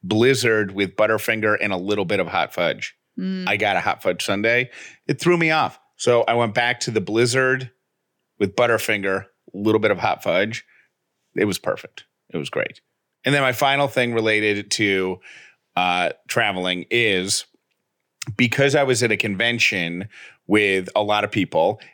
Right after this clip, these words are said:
Speaker 1: and the convention part seemed very safe. Like, everybody had their masks on. I
Speaker 2: Mm-hmm.
Speaker 1: wo-, I wore my mask the entire time I was indoors, uh, but most people at the convention wore their masks, um, and it,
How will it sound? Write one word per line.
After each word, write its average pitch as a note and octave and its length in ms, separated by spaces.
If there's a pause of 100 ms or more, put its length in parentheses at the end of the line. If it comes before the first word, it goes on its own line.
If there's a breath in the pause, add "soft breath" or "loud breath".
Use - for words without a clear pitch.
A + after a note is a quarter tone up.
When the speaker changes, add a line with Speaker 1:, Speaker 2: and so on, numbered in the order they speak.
(160)
Speaker 1:
and A#2+ 520
the C#3+ 100
convention C#3+ 680 (100)
part C#3 300
seemed A2+ 340
very G2+ 380
safe. D#2+ 380
Like, G2 160
everybody A#2 420
had G2 220
their F#2+ 80
masks F2 420
on. D#2+ 440
I A2 180
Speaker 2:
Mm-hmm. A2 100
Speaker 1:
wo-, A2+ 140
I A2+ 160
wore A#2+ 200
my G2+ 140
mask F#2+ 320
the G#2 80
entire G2 340
time F#2+ 280
I F2+ 80
was E2+ 120
indoors, E2+ 600 (460 loud breath)
uh, F2 240
but G2 240
most A#2+ 280
people A2 220
at F#2+ 80
the G2+ 80
convention G2 520
wore G2 140
their F#2 140
masks, F#2 640 (480 loud breath)
um, E2 580 (760)
and G2 480 (120)
it, G2+ 180